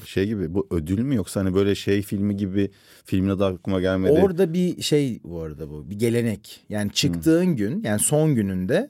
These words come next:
Speaker 2: oraya sunduğun veya işte elinin değdiği tabakları sana <laughs> yediriyorlar. "Bak bunları yapıyordun işte." diye.
Speaker 1: <laughs> Hiz-, hizmetinin karşılığında.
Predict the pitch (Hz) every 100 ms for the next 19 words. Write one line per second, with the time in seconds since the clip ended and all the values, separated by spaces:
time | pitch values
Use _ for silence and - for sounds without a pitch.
0 | _ 160 170 165 147 139 - - - 135
1 | 127 131 143 165 208 175 120 113 110 -
2 | 120 117 113 - 120 123 131 139 127 113
3 | 107 104 143 127 107 127 214 - 165 160
4 | 143 120 127 117 95 87 107 135 175 175
5 | 175 180 160 131 107 104 - - 107 123
6 | - 185 - 107 104 104 110 110 113 117
7 | - 107 104 - 110 110